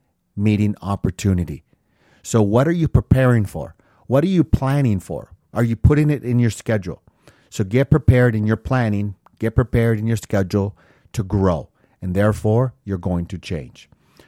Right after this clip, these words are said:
Number two, act with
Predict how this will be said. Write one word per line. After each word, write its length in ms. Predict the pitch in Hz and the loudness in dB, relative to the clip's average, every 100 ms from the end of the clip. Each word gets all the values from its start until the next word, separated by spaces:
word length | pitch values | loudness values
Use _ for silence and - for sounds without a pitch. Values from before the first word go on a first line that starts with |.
| _ | _
Number 260 | 107 120 131 | 0 4 4
two, 340 | - 120 80 - _ _ _ _ _ _ _ _ _ _ - | 4 0 0 -6 _ _ _ _ _ _ _ _ _ _ -2
act 480 | 127 135 - - - _ _ _ _ _ _ _ _ | 2 2 0 -10 -20 _ _ _ _ _ _ _ _
with 440 | - 113 117 113 | -2 2 2 0